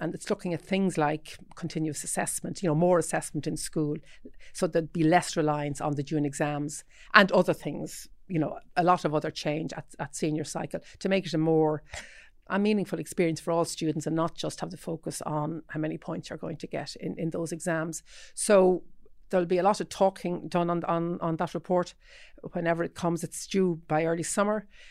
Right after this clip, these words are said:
but I, I think come next autumn, um, it'll make for a very interesting debate,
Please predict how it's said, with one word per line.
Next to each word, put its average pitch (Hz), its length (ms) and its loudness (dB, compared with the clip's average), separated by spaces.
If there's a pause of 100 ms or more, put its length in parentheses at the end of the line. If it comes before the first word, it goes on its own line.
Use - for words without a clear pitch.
(220)
but 165 240 0
I, 170 160 -2
I 185 60 -4
think 208 200 -6
come 180 220 -4
next 170 280 -4
autumn, 180 680 0
um, 165 560 -2 (320)
it'll 175 220 -8
make 170 180 -4
for - 120 -6
a - 20 -4
very 170 220 0
interesting 170 360 -4
debate, 175 520 -4